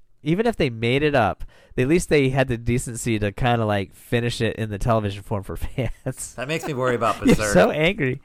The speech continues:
Speaker 1: You're
Speaker 2: That,
Speaker 1: so
Speaker 2: well, I never watched it.
Speaker 1: angry.
Speaker 2: I just kinda know it. I watched a couple
Speaker 1: Is she the
Speaker 2: seasons.
Speaker 1: same
Speaker 2: I'm like,
Speaker 1: person?
Speaker 2: "It's the same shit." For Berserk?
Speaker 1: No, it's the same, yeah, it's the same, uh,
Speaker 2: No, it's not
Speaker 1: uh,
Speaker 2: the same
Speaker 1: creator?
Speaker 2: person.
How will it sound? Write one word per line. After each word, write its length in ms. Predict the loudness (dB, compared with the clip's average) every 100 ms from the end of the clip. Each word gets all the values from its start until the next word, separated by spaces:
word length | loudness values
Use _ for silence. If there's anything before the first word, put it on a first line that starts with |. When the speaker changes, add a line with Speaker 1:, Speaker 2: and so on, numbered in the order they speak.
| -18 -2
Speaker 1:
You're 120 | 2
Speaker 2:
That, 140 | 2 2
Speaker 1:
so 100 | 0
Speaker 2:
well, 100 | 2
I 80 | 2
never 200 | 4 4
watched 240 | 4 4
it. 60 | 0
Speaker 1:
angry. 100 | -2
Speaker 2:
I 40 |
just 140 | -4
kinda 160 | -4 -4
know 160 | -2 -2
it. 80 |
I 40 | -2
watched 260 | -2 -4
a 40 | -6
couple 200 | -6 -4
Speaker 1:
Is 60 | -2
she 100 | 0
the 100 | 0
Speaker 2:
seasons. 60 |
Speaker 1:
same 120 | 0
Speaker 2:
I'm 60 | 2
like, 100 | 6
Speaker 1:
person? 220 | 6 4 -2
Speaker 2:
"It's 80 |
the 40 | -2
same 260 | -4 -4
shit." 460 | -8 -8 -6 -6 -8 _ _ _ _
For 120 | -8
Berserk? 560 | -8 -8 -8 -8 -12 _ _ _ _ _ _ _
Speaker 1:
No, 240 | 4 6
it's 140 | 6 0
the 80 | -2
same, 260 | 0 0 -2
yeah, 200 | 2 4
it's 80 | 4
the 80 | -2
same, 300 | -2 -4 -6 -16 -20 -2
uh, 320 | 2 2 0 -6 -20 -20
Speaker 2:
No, 220 | -10 -6 -2
it's 80 |
not 120 | -2 -2
Speaker 1:
uh, 80 |
Speaker 2:
the 20 | -4
same 140 | -2
Speaker 1:
creator? 300 | 0 2 0
Speaker 2:
person. 120 | -4